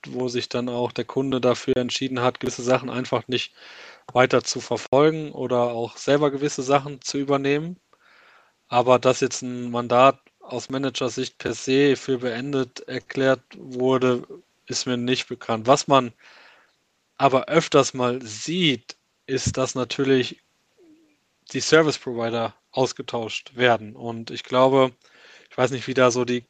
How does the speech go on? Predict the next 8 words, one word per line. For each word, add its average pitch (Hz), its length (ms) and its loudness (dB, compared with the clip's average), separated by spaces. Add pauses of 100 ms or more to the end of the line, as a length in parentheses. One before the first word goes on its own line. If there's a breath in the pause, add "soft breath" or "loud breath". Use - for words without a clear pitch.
(100)
die 123 200 -10
Zahl 135 300 6
an 123 440 -6
Migrations 131 680 2
ist, 143 220 -6
die 123 140 -4
ihr 139 180 -2
übernehmt. 143 560 0